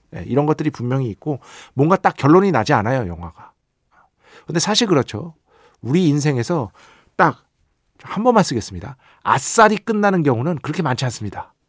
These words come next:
아. 뭔가 다 흐지부지 되고 결론이 명쾌하게 끝나지 못하고, 어, 이런 경우들이 훨씬 많은데 김철민 피디 뭘 그렇게, 아, 정말 비관적이야, 사람이 기본적으로. 어, 비관적.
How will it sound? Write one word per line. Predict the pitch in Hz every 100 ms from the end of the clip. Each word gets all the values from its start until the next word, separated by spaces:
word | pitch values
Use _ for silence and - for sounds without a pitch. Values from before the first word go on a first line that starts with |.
| _
아. | - 92 _ _ _ _ _ _ _ _ _ _ _ _ _ _ _
뭔가 | 127 147 170
다 |
흐지부지 | 156 - 214 202 160
되고 | 123 98 120 104 _ _ _ _ - _ _ _ _ _ _ _
결론이 | - 143 151 175 - _ _ -
명쾌하게 | 127 160 - 175 156
끝나지 | 185 170 131
못하고, | 107 139 123 104 - _ _
어, | 98 95
이런 | 120 147
경우들이 | 135 113 107 113 - - _
훨씬 | 202 202 170
많은데 | 110 139 135
김철민 | - 127 165 175
피디 | 123
뭘 | 95 165 254
그렇게, | 190 180 _ _ _ _ _ -
아, | 104 113 110 104 98 92 - - _ _ - - - - -
정말 | - 92 107 127 -
비관적이야, | - 117 143 190 180 131 104
사람이 | 85 90 82
기본적으로. | 82 107 120 120 117 101 110 131 87 _ -
어, | 92 -
비관적. | - 117 113 92